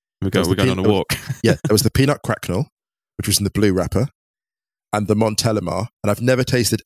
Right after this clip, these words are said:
Speaker 2: anything like Montelamar before or since. It was horrifying. And they always lasted, like, six months. And there's two of those Star Wars movies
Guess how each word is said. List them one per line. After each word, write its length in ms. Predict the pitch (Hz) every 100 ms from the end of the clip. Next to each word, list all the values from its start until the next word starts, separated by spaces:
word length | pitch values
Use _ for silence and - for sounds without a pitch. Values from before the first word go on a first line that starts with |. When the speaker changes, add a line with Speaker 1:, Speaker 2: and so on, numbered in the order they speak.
| -
Speaker 2:
anything 440 | 127 127 107 101
like 180 | 104 101
Montelamar 580 | - 95 - 90 90 87
before 260 | 92 - 82
or 100 | 85
since. 240 | - -
It 80 | -
was 120 | -
horrifying. 460 | - 98 95 - - _ _ _ _ _ _
And 80 | 101
they 80 | 104
always 400 | 107 117 120 104
lasted, 320 | 98 98 90
like, 160 | 87 -
six 300 | - 98 -
months. 200 | 95 -
And 140 | 101
there's 160 | 92 -
two 160 | -
of 60 | 147
those 160 | 131 -
Star 240 | 117 110
Wars 220 | 92 90
movies 480 | 90 87 90 87 -